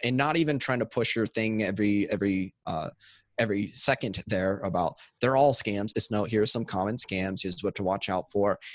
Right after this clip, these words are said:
Here's what, uh, this, this undercover report found." Like, you have evidence, you have statistics and things all backing it up. And then at the very end, it's like, "So make sure you go with a company that is, you know, Better Business Bureau,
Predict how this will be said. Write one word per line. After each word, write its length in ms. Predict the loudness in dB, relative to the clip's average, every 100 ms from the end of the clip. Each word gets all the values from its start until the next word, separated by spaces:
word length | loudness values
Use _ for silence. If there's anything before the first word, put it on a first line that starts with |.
| -2
Here's 280 | 0 2 2
what, 260 | 2 2 -2
uh, 340 | 0 0 0 -4 _ -2
this, 340 | 0 0 -4 -8 -20 _ _
this 220 | 0 0 2
undercover 460 | 2 2 2 0 2
report 580 | 2 0 2 4 4 2
found." 340 | 2 4 2
Like, 140 | 0 0
you 80 | 0
have 200 | 0 2
evidence, 460 | 0 2 0 -2 0
you 60 | 0
have 180 | 2 2
statistics 720 | 0 0 0 0 -2 -2 -2
and 100 | 0
things 220 | -2 0
all 140 | -2
backing 420 | 0 0 0 0 0
it 100 | 2
up. 220 | 2 -2 -18 -10 0
And 200 | 4 4
then 120 | 4
at 120 | 4
the 80 | 4
very 360 | 4 4 4
end, 380 | 4 2 0 -2 -8 -6 -2
it's 160 | 2
like, 220 | 2 2
"So 160 | 0 2
make 240 | 2 2
sure 240 | 2 4 4
you 160 | 4
go 140 | 4 4
with 140 | 4
a 40 | 2
company 480 | 2 0 2 4 4
that 220 | 2 0
is, 380 | 0 2 2 0 -8 _
you 140 | -10 -8
know, 180 | -8 -12 -16 -14 -12 -4
Better 260 | 0 0
Business 440 | 2 2 2 0 0
Bureau, 440 | 2 4 4